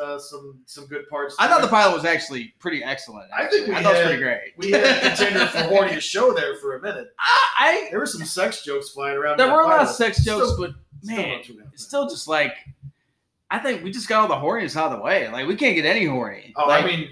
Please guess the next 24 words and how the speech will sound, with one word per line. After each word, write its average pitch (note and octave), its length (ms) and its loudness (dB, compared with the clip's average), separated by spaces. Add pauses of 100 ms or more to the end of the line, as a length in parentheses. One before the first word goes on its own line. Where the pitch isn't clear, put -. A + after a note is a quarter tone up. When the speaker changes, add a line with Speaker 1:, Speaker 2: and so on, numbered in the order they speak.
(160)
Speaker 2:
we D#4 80 2
did F#4 180 4
a - 20 4
show D4 360 4
about E3+ 260 4
Washington, G3 500 0 (200)
D G3+ 160 -10
C F#3+ 340 -12
politics. E3+ 500 -2
There D#3+ 120 -6
was C#3 120 -10
just D3+ 220 -14
no A#3 160 -2
horniness A#3 460 -6
at A#2+ 160 -8
all. G3 340 0
Speaker 1:
<laughs> - 40 -20 (260)
Well, G#4 100 -8
you G#3 100 -2
know, C3+ 220 -4
there E3 140 -2
was - 180 -6
some B2+ 100 -14
hooker B2 320 -10